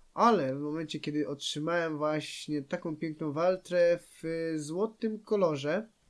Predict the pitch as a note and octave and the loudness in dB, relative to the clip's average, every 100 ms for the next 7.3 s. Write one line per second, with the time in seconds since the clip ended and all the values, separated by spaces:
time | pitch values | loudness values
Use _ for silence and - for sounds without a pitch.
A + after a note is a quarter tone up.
0 | _ _ - _ _ _ - G2+ - C#3 | _ _ -20 _ _ _ -14 -12 -8 -8
1 | C#3 D3 D3 - - C#3+ C#3+ C#3+ C#3 D3 | -8 -8 -8 -8 -6 0 2 2 0 -2
2 | D3 - F3+ F#3+ - - - E3 F3+ - | -10 -18 -20 -18 -14 -10 -8 -6 -6 -4
3 | E3 B2+ - E3+ D#3 D#3+ - C#3 C#3+ C#3+ | -4 -4 -8 -8 -8 -8 -2 -2 -2 -4
4 | E3+ A3+ C4+ A#3+ G3 F#3 F3+ F3+ E3+ C#3+ | -4 -2 -2 -2 -2 -2 -2 -2 -2 -2
5 | D#3+ F3 F3 - E3 D#3 D#3+ F#3+ E3+ C3 | 2 2 2 -2 -4 -2 -2 -2 -2 -4
6 | C3+ C3+ - C3 C3 C3 D#3+ F#3 _ - | -6 -8 -10 -10 -10 -6 -6 -6 _ -20
7 | _ _ - | _ _ -8